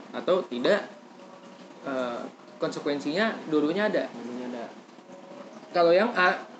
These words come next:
Speaker 1: lo langsung dipikir bahwa, mungkin kita sekarang ngomongin konsekuensi ya. Kan tadi udah dibahas juga apa,
Speaker 2: Iya.
Speaker 1: bagaimana, eh,
Speaker 2: Sistematisnya.
Speaker 1: eh, sistematisnya.
Speaker 2: <laughs> Konsekuensinya.
Speaker 1: Iya, konsekuensinya kalau lo milih langsung tegas, tidak atau iya,
Speaker 2: Hmm.
Speaker 1: lo akan dipikir bahwa lo,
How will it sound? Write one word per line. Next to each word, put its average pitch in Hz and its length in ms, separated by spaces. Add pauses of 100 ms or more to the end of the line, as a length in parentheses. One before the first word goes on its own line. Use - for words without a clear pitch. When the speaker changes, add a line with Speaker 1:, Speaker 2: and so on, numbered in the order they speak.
(520)
Speaker 1:
lo 202 120
langsung 208 360
dipikir 170 420
bahwa, 165 420 (100)
mungkin 170 220
kita 208 100
sekarang 220 180
ngomongin 170 240
konsekuensi 156 500
ya. - 100 (120)
Kan 160 140
tadi 160 180
udah 165 160
dibahas 139 340
juga 165 340
apa, 135 340
Speaker 2:
Iya. 135 60
Speaker 1:
bagaimana, 139 520 (340)
eh, 117 440 (280)
Speaker 2:
Sistematisnya. 127 500
Speaker 1:
eh, 143 140
sistematisnya. 165 640 (180)
Speaker 2:
<laughs> - 160
Konsekuensinya. 147 520
Speaker 1:
Iya, 151 260
konsekuensinya 160 640 (680)
kalau 156 440
lo 175 140
milih 170 220
langsung 160 240
tegas, 170 420
tidak 147 380
atau 151 120
iya, 165 300
Speaker 2:
Hmm. - 480
Speaker 1:
lo 165 120
akan 196 220
dipikir 151 360
bahwa 170 200
lo, 196 140